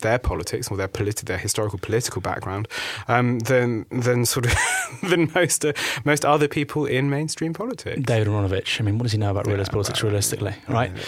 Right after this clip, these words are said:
Speaker 1: yeah.
Speaker 2: Uh, talking about sort of the Clintons, and of course, right now, everybody says, "Well, the minority vote is backing Hillary over Bernie Sanders." I think he'll win Latinos. Actually, blacks is kind of, you know, black American, African Americans is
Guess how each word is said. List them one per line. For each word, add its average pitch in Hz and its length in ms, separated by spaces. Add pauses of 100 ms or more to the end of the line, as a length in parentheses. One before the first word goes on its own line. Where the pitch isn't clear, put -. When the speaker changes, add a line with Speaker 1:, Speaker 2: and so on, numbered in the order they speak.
(200)
Speaker 1:
yeah. 185 280
Speaker 2:
Uh, 165 60
talking 151 320
about 131 300
sort 143 140
of 120 160
the 127 80
Clintons, 139 600
and 143 120
of 131 100
course, 147 380
right 156 300
now, 135 560
everybody 143 300
says, 120 340
"Well, 123 120
the 117 60
minority 123 440
vote 110 200
is 107 120
backing 117 340
Hillary 120 240
over 110 140
Bernie 107 220
Sanders." 117 380 (380)
I 123 120
think 123 160
he'll 120 100
win 120 100
Latinos. 127 600
Actually, 123 240
blacks 127 320
is - 60
kind 117 180
of, 113 120 (380)
you 123 80
know, 113 160
black 127 240
American, 117 480
African 117 240
Americans 117 520
is 110 220